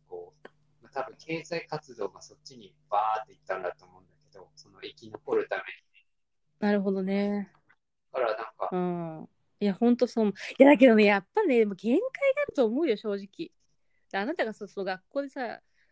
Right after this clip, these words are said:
Speaker 2: そのオンラインだと、やっぱり限界っていうか、その、あるっていう風に言ってたじゃない？
Speaker 1: うん。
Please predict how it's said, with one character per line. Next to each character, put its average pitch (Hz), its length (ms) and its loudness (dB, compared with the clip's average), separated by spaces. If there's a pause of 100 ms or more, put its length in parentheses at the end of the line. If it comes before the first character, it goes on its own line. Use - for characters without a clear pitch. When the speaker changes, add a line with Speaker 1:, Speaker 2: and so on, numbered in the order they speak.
(140)
Speaker 2:
そ 208 60 -10
の 190 180 -6
オ 214 60 -6
ン 262 100 -4
ラ 277 100 -4
イ 247 60 -6
ン 208 40 -6
だ 190 100 -8
と、 196 360 -6
や 185 80 -8
っ - 40 -14
ぱ 185 100 -10
り 180 180 -8 (380)
限 196 240 -6
界 226 140 0
っ 220 60 -2
て - 140 -8
い 185 40 0
う 180 80 -2
か、 180 180 -6
そ - 120 -16
の、 175 480 -8
あ 214 120 0
る 190 180 4
っ - 60 -18
て 156 100 -4
い 165 100 2
う 170 60 -2
風 175 140 -6
に 165 60 -8
言 165 80 -6
っ - 20 -10
て - 60 -10
た 226 120 4
じ 165 80 -2
ゃ - 60 -4
な 240 140 0
い？ 294 40 -4
Speaker 1:
う - 0 -
ん。 - 40 -10